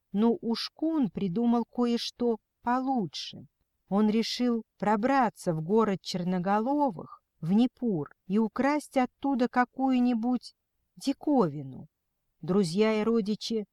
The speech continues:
отговаривали Ушкуна. До сих пор никто из племени не решался входить в города Черноголовых. Жители городов считались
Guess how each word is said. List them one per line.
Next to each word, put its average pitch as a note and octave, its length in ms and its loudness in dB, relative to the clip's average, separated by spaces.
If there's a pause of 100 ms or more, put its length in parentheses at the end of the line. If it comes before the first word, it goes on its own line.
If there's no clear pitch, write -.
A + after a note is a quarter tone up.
(180)
отговаривали G3+ 920 0
Ушкуна. D#3+ 800 -8 (600)
До E3 260 0
сих - 280 -6
пор G#3+ 300 0
никто A#3 600 0
из F#3 340 -2 (100)
племени G3+ 760 0 (340)
не E3+ 180 0
решался G#3 680 -2
входить F3+ 540 -2
в D#3 80 -6
города F3 680 0
Черноголовых. F3+ 1080 -2 (400)
Жители G3+ 580 0
городов G#3 600 0 (140)
считались A3+ 920 -2